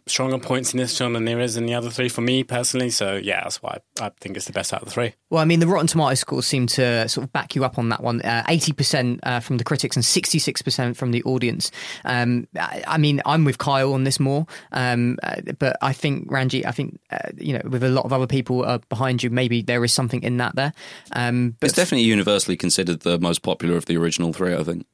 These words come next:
Speaker 2: Yeah, no, I think, I think that's very, very true. Um, and obviously the Rotten Tomatoes definitely back that up. Um, but thinking along the lines of, um, where George Lucas is trying to go with this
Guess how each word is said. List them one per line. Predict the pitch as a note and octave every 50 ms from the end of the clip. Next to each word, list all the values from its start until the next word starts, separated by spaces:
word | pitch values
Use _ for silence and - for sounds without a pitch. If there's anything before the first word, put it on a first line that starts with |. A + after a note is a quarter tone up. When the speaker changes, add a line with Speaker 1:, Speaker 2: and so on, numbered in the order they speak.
| _ _ -
Speaker 2:
Yeah, | D3+ F3 F3+ F#3 D#3+ E3
no, | D3+ D3 D3 D3 C3
I | B2+
think, | - D3+ C3 B2+ - -
I | B2+ B2+
think | - C3 A2 A#2
that's | B2 - A#2+ -
very, | - - C#3+ C3 B2+ A#2+
very | A#2+ B2+ B2 B2 A#2+
true. | A#2 - - D#3+ D3+ D3 C#3+ - -
Um, | B2 B2 A#2+ A#2 A#2 A#2
and | - A#2
obviously | A#2+ A#2 A2 - - A2
the | A2
Rotten | A2+ A2+ - A#2
Tomatoes | - - A#2+ A2 E2 A#2 A2 -
definitely | - B2 A2+ - - - A#2+ A2+ - - - - _ _ -
back | A#2 G#2 - - -
that | - A2+ - -
up. | B2+ - - - - - - - - -
Um, | - B2+ C3 C3 C3 C3 C3 C3 C3 B2+ - - _ _ -
but | - A#2
thinking | - - G3+ G3 F3+ - F3+ E3+ D#3+ D3+
along | - C#3+ D3 D3 C#3+ D3 D3 C#3+ C3+
the | C3+
lines | C3+ C3+ C3 C3 B2+ B2+ B2 A#2+ A2+ - -
of, | A#2+ A#2+ A#2 A#2 A#2 A#2 A#2 A2 A2+ - - - _ _ -
um, | C3+ B2+ A#2 A2+ A2+ A2 A2 G#2+ - B2 B2 B2
where | B2+ C3 D3 D3 C#3+ C#3 C3+ C3 B2+ B2
George | A#2+ - C3 B2+ A#2+ A2+
Lucas | B2 B2+ A#2 A2+ - A#2 - -
is | -
trying | - - C#3 C#3+ C#3+ C3+ A#2
to | A#2
go | - A#2 A2+
with | A2+ A2 -
this | A2+ A#2 A2 -